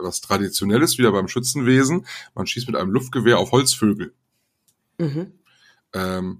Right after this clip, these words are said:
Speaker 1: Holzvögel, möchte ich nochmal sagen. Es gibt ja auch einige Vereine, die auf irgendwelche, äh, toten Tiere schießen und dann Anzeigen haben. Haben wir nicht. Wir schießen traditionell auf Holzvögel.
Speaker 2: Holzvögel.
Speaker 1: Holzvögel und machen das in mehreren Etappen und am Ende wird der neue Zugkönig ausgeschossen.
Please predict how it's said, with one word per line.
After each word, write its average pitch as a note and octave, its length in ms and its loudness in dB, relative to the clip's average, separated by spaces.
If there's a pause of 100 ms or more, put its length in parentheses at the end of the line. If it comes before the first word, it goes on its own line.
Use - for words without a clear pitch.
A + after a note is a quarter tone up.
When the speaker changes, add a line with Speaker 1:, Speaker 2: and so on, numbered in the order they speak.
Speaker 1:
Holzvögel, B2 540 4
möchte F2+ 240 -8
ich F2+ 80 -10
nochmal F#2+ 220 -4
sagen. A2 240 4
Es G#2+ 100 0
gibt - 160 -4
ja G2+ 60 6
auch F#2 120 2
einige G2 300 4
Vereine, G2+ 360 2
die G2+ 140 4
auf F2+ 140 2
irgendwelche, F#2+ 760 0
äh, F2+ 120 -2
toten G#2+ 340 0
Tiere C3 300 0
schießen B2+ 400 -2
und G2+ 220 0
dann G2+ 360 0
Anzeigen B2+ 480 2
haben. B2 300 4
Haben B2+ 140 2
wir C#3 80 2
nicht. D3 260 -2 (240)
Wir G#2+ 100 0
schießen B2 320 -2
traditionell G#2+ 500 2
auf E2+ 180 -4
Holzvögel. D3 720 0 (240)
Speaker 2:
Holzvögel. D3 680 2 (840)
Speaker 1:
Holzvögel E3 720 4
und B2+ 440 -2
machen C3+ 240 2
das C3+ 160 0
in B2+ 100 2
mehreren C3 300 4
Etappen D3+ 440 0
und C3 140 2
am B2 140 4
Ende C#3+ 360 -2
wird B2+ 340 0
der A#2 180 4
neue B2+ 360 4
Zugkönig C3 880 0
ausgeschossen. F#2+ 800 -4